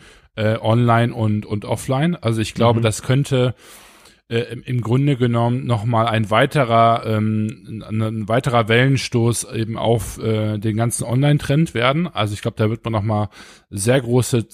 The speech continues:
Speaker 1: äh, Unterschiede sehen zwischen
Speaker 2: Ja.
Speaker 1: den normalen Black Friday, äh, Retail-Zahlen, ähm, im Vergleich zu eben den, den Online-Zahlen. Ich
Speaker 2: Mhm.
Speaker 1: denke mal, da wird's nochmal um einige Prozentpunkte nach oben gehen.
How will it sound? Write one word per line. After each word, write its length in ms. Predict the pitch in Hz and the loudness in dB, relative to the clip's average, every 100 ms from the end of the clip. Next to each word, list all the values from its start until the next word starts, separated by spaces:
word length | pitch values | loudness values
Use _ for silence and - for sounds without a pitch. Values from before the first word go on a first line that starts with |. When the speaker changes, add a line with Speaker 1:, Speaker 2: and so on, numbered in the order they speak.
| - | -10
Speaker 1:
äh, 100 | 110 | -6
Unterschiede 560 | 113 135 160 - 160 151 | -4 0 0 0 0 0
sehen 400 | 123 139 190 - | 0 0 0 -2
zwischen 360 | - 120 - 107 | -8 -8 -4 -2
Speaker 2:
Ja. 60 | 101 | 0
Speaker 1:
den 380 | 110 110 113 - | 0 -2 -8 -6
normalen 480 | 107 107 117 127 120 | -2 2 4 4 2
Black 240 | 117 - | -2 -2
Friday, 520 | - 117 117 113 110 | 0 2 2 2 0
äh, 100 | - | -2
Retail-Zahlen, 1500 | 104 123 165 151 139 139 - - - - - 117 127 135 135 | 0 2 2 2 0 -2 -6 -20 -20 -12 -2 2 4 2 0
ähm, 380 | - 117 113 113 | -2 0 0 -2
im 100 | - | -4
Vergleich 380 | 101 113 107 110 | -2 0 0 0
zu 100 | - | -2
eben 160 | - 110 | -4 -2
den, 220 | 104 104 | 0 0
den 140 | 101 - | -2 -4
Online-Zahlen. 720 | 117 127 101 - 98 98 139 - - - | -2 2 0 0 -2 0 -2 -6 -16 -4
Ich 40 | |
Speaker 2:
Mhm. 100 | 113 | -2
Speaker 1:
denke 160 | 104 120 | 2 2
mal, 60 | |
da 120 | 104 | 2
wird's 180 | 104 107 | 0 -2
nochmal 180 | 113 107 | 0 0
um 100 | 110 | 0
einige 320 | 104 110 113 107 | 0 0 0 0
Prozentpunkte 680 | - - 120 123 127 117 113 | -2 -2 -2 -2 -4 -4 -2
nach 140 | 95 | -2
oben 380 | 92 120 131 123 | 0 0 0 0
gehen. 280 | 131 143 | 0 0